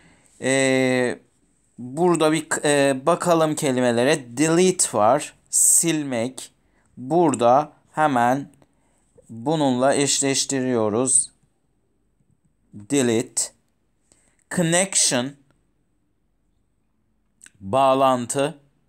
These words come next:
demek. Arkadaşlar connection'ı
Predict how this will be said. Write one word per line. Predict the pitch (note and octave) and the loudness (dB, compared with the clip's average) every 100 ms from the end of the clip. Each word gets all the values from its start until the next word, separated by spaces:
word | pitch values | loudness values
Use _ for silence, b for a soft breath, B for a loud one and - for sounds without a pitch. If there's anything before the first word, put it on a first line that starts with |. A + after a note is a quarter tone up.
| _ - | _ -18
demek. | G#2 A#2+ A2+ A#2 D#3+ - - b b b b _ | -4 -2 0 -2 -4 -12 -20 b b b b _
Arkadaşlar | C3 C3+ C3+ A#2 - C#3 D3 | -2 0 0 -2 0 0 0
connection'ı | - D#3 D3 D3+ - C3+ A#2+ C#3 | -2 -2 -2 -2 -4 -2 -2 -2